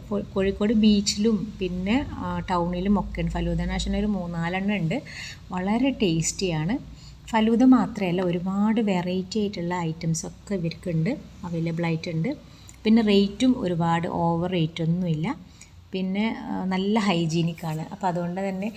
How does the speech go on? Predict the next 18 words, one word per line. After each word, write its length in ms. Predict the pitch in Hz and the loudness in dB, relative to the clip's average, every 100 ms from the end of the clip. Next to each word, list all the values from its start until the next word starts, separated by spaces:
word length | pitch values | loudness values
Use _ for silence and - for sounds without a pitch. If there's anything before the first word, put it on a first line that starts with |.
| - - | -12 -8
എനിക്കിവിടെ 440 | 196 208 247 214 220 | -4 0 0 0 0
വന്നു 320 | 220 185 190 | 0 -2 -2
കഴിഞ്ഞാൽ 400 | 196 180 180 185 180 | -2 -2 -4 -6 -6
ഭയങ്കര 540 | - 185 196 214 220 - | -8 -6 -4 -4 -4 -8
ഒരു 220 | 196 202 | -8 -8
സാറ്റിസ്ഫാക്ഷനാണ് 1000 | 202 185 170 - 180 165 190 175 156 233 - - | -2 -4 -4 -6 -2 -2 -2 -2 -2 -4 -6 -16
ഫലൂദ 400 | - 170 165 165 | -6 -4 -2 -2
കഴിക്കണ 440 | 185 175 160 160 165 | -2 -2 0 0 2
കാര്യത്തിൽ. 500 | 156 151 160 190 294 - - - - - - - 208 | 0 -2 -2 -2 -2 -6 -20 -20 -20 -20 -20 -14 -6
അപ്പോൾ 180 | 202 240 | -2 2
നിങ്ങളുടെ 280 | 226 208 | 2 4
ജില്ലയിലൊക്കെ 680 | 214 220 202 196 202 202 247 | 4 6 6 4 2 0 -4
ഫലൂദ 360 | - 196 180 170 | -2 -2 -2 -2
നാഷൻ 460 | 185 190 185 202 202 | -2 -2 0 0 2
ഉണ്ടെങ്കിൽ 400 | 175 170 185 247 | 2 0 0 -2
ധൈര്യമായിട്ട് 540 | 202 170 170 190 185 | 0 0 2 0 0
പോയിട്ട് 280 | 214 170 170 | -2 -2 -4
കഴിച്ചോ. 520 | - 156 143 - 240 | -2 -2 -2 -4 -6